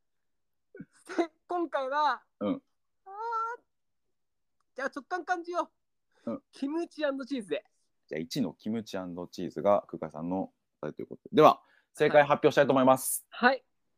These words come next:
Speaker 2: 正解は、四のナポリタン&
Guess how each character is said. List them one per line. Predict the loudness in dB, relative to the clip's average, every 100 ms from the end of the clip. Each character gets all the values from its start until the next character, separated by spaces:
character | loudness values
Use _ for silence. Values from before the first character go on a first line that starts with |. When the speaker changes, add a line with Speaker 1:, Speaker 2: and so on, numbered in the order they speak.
| _ _
Speaker 2:
正 | 4 6
解 | 8 10
は、 | 10 10 6 _ _ _ _ _ _ _
四 | 2 2 4
の | 0 -2 -2
ナ | -2
ポ | 0
リ | 0
タ | 0
ン& | -2